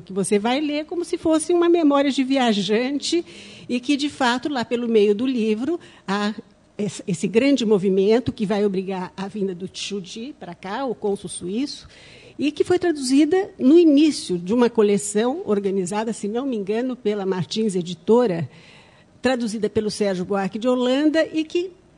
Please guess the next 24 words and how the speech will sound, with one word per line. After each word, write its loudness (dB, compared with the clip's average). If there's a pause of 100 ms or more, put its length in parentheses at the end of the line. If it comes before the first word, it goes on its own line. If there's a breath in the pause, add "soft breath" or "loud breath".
não 2
sei 2
se -6
por -4
questões 0
editoriais, -2 (400 soft breath)
aparece 0
com -2
esse -2
título, -4 (180)
por -4
questões 0
de -2
mercado, 0 (100)
mas -4
eu -2
acho -4
isso -4
muito 6
grave, -4
porque, -6
de -10
qualquer -4
forma, -2